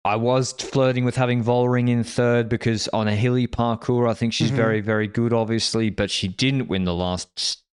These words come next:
Speaker 1: she didn't win the Tour de France T T. And so, yeah, I have Reusser, Dygert, Brown. But that, that's a really interesting category, and I think the T Ts are very exciting this year. Both the
Speaker 2: Yep.
Speaker 1: Worlds one, the T D F, I, I really thought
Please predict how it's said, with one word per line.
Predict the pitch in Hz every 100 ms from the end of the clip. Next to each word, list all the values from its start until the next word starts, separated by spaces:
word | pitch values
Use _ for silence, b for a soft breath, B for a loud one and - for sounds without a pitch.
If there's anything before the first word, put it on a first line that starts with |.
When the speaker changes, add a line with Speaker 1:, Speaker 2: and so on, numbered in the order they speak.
| -
Speaker 1:
she | - 104
didn't | 139 180
win | 139 98
the |
Tour | 87 101
de |
France | 87 92 87
T | - 95 78
T. | 90 90 117 B B _
And | 101
so, | -
yeah, | 95 90 87
I | 92
have | 95 98 90 _ _ _ _ _ _ _ _ _ _ _ _ _ _ _ -
Reusser, | 117 117 - 117 104 110 - _ _ _ _ _
Dygert, | 110 101 95 - - -
Brown. | 104 92 87 85
But | 120 127
that, | 151
that's | 113 180 180
a |
really | 170 151
interesting | 143 143 135 120
category, | 135 135 117 104 98
and | 101 - b b _ _ _ -
I | 123
think | 170 220
the | 156
T | - 139
Ts | 120 117
are | 98
very | 101 98
exciting | 95 - 98 117
this | 107 87
year. | 98 82 - _
Both | 107 98 - -
the | 113 101
Speaker 2:
Yep. |
Speaker 1:
Worlds | 104 113 120 110
one, | 127 113 113
the | 104
T | - 110
D | 110
F, | 101 - -
I, | 87 107
I | 117
really | 120 110
thought | 98 110 98